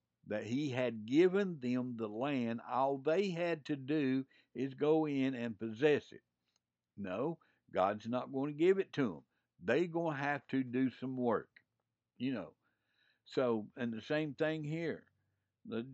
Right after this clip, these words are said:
the children of Joseph, they were looking at their, with their natural eyes. The, you know, uh, the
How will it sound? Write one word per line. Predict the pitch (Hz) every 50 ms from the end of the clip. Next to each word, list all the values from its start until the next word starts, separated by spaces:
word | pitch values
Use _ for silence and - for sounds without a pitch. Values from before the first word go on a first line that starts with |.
| - _ _ -
the | - 123 120 117
children | - - 147 156 165 160 156 156
of | 147 131 123
Joseph, | 120 139 147 160 165 143 117 104 90 - -
they | 107 120
were | 147 151 151 151 147
looking | 143 156 151 - - 143 131
at | 131 135 135 117 - 135
their, | 127 120 120 -
with | - 135 131 120 -
their | 117 113 113
natural | 113 120 131 143 151 - - 156 151 147 147
eyes. | 147 151 156 151 139 101 82 - _ - - _ -
The, | 117 117 123 135 - 123
you | 131 135
know, | 135 127 107 107 107 - _ _ _ _ _ _ _ - - - - -
uh, | 113 117 107 104 104 98 98
the | 101 107 95